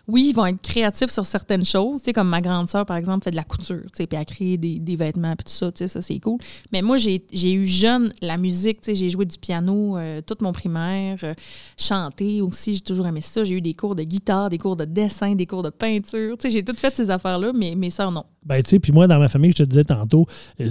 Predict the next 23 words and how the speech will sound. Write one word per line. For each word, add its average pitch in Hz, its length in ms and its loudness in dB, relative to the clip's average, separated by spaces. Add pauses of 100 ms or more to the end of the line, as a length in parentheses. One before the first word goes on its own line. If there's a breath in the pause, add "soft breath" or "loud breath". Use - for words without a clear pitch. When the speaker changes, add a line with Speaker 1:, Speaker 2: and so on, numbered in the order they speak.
Speaker 2:
moi, 165 260 10
nous 151 140 8
autres, 190 120 8
le - 60 8
côté 143 260 6
artistique, - 520 0
on 135 100 8
l'a 143 160 10
un 147 80 8
peu 151 240 8
tout 214 180 6 (120)
parce 117 240 0
que 160 260 6
on 143 260 6
a 156 80 10
tout 185 200 4 (160)
touché 160 460 2
à 127 220 0
la 131 140 2
musique, 135 480 6
le 135 180 6
chant, - 240 4
euh, 143 360 6